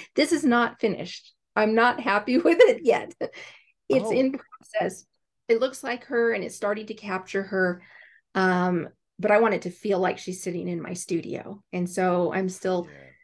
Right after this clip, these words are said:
Speaker 1: you know, playing with it. But, um, the thing about S-, Stephanie, I could have her pose and take a picture of her with her hawk or paint her with her hawk.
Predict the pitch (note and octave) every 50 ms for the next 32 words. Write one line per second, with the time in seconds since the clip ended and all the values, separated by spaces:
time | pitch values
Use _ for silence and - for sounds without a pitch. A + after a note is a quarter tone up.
0 | _ _ _ _ _ _ A3 G#3 F#3 F#3 F#3 - - A3 G3+ G3 F#3+ F#3+ F#3+ F#3
1 | F#3 G3 F#3 F3+ - - G3 F#3+ D#3+ F#3 - _ - G#3 F#3 F3+ F#3 F#3 F3+ F3
2 | - - _ _ _ _ _ _ - A#3+ A3+ - B3+ C4 B3+ A#3 A3 F#3+ - -
3 | - - - _ _ _ - - - B3+ C4+ - B3+ A#3+ A3 G#3 F#3+ A3 A3+ C#4
4 | C#4 C4+ D4+ D#4 C#4+ B3 A#3 A#3 G#3 F#3+ G3+ G3 G3 - - G3+ G3+ A3+ G3+ G3
5 | G3 - - F#3 A3+ G3+ F3+ - - F#3+ F#3+ F#3 - G3+ F#3+ F#3+ F#3 F#3 F#3+ F#3
6 | F#3 F3+ E3+ E3+ F3 F3+ F3 F3 F#3+ F3+ F3+ E3+ E3+ F3 E3+ E3+ E3+ F3+ F3+ E3+
7 | E3+ E3+ F3